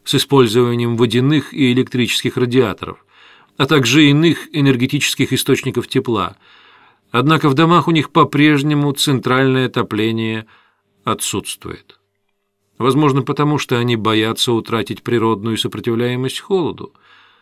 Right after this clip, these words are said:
как это происходит, например, с полярными птицами на Земле. Если их хотя бы недолгое время продержать в теплой палатке, а потом выпустить на волю,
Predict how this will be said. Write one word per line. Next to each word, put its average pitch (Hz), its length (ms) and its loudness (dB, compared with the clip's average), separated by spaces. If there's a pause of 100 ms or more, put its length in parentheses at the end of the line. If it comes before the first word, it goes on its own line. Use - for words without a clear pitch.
(260)
как 123 200 -2
это 117 120 0
происходит, 131 600 2
например, 127 420 0
с - 80 -2
полярными 117 560 -2
птицами 113 540 -6
на 113 80 -6
Земле. 107 440 -4 (880)
Если 175 400 0
их 160 120 2
хотя 170 460 0
бы 151 120 2
недолгое 117 580 4
время 120 300 4
продержать 117 540 0
в - 60 -16
теплой 117 360 0
палатке, 135 600 -4 (500)
а 107 80 -10
потом 139 280 2
выпустить 120 480 0
на 120 180 -2
волю, 135 400 0